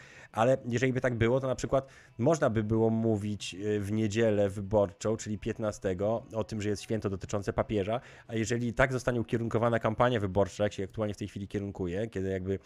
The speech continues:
to, czy kto, co, co kto sądzi o papieżu, będzie miało licować z tym, jakie ma poglądy polityczne i którą z głównych, z tego oligopolu politycznego partii politycznych popiera,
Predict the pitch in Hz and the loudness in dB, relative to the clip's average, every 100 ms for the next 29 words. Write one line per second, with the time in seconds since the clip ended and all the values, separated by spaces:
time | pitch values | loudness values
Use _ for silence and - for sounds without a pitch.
0 | - _ - 104 95 101 98 - 101 95 | -14 _ 2 4 4 0 -2 -2 -4 -2
1 | 101 98 - 110 - 107 98 101 95 98 | -2 -4 -2 -2 0 -2 -2 -4 -2 -2
2 | 98 104 101 98 95 95 98 - - - | -2 0 0 0 -4 -4 -6 -10 -16 -8
3 | 104 98 98 95 101 98 101 104 107 98 | 0 2 2 0 -2 0 0 0 0 2
4 | 98 - - 95 98 98 101 92 101 95 | 0 -2 -6 -4 -2 -2 -4 -4 -2 -2
5 | 95 90 92 95 101 92 92 95 95 95 | -2 -4 -6 -6 -8 -8 -4 -4 -4 -4
6 | 95 98 - - - - 101 92 104 104 | -4 -6 -8 -18 -20 -10 -10 -4 0 2
7 | 107 104 101 101 98 101 95 92 98 95 | 2 0 0 0 0 -4 -6 -4 -2 0
8 | 92 - 101 98 98 110 - 110 101 95 | -2 -2 -4 -4 -4 -6 -2 0 2 6
9 | 117 | 4